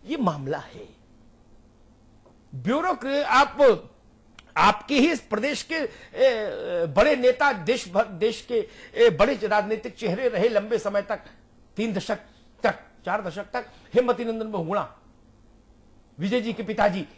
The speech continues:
वो कहा करते थे कि ब्यू-, नौकरशाही जो है ना, वो ऐसा घोड़ा है जो अपने सवार की जांघों का दबाव पहचानता है कि इसकी जांघों में जान कितनी है।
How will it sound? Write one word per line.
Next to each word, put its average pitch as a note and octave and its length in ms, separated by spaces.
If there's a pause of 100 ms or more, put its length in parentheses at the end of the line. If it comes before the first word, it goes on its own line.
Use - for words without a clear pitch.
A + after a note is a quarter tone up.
(140)
वो D4+ 140
कहा D#4 240
करते D4+ 380
थे C4+ 240
कि - 380
ब्यू-, G3+ 680
नौकरशाही C#4+ 800
जो C4+ 160
है A3 120
ना, A3 300 (180)
वो D#4+ 160
ऐसा D#4+ 340
घोड़ा C#4 340
है C4 380 (140)
जो D#4+ 120
अपने D4+ 420
सवार C4+ 460
की D#4 200
जांघों A3+ 480
का - 160
दबाव G#3+ 420
पहचानता B2+ 500
है - 160 (1000)
कि D4 100
इसकी C4 260
जांघों A3 360
में B3+ 160
जान F#3+ 240
कितनी - 340
है। G#2+ 100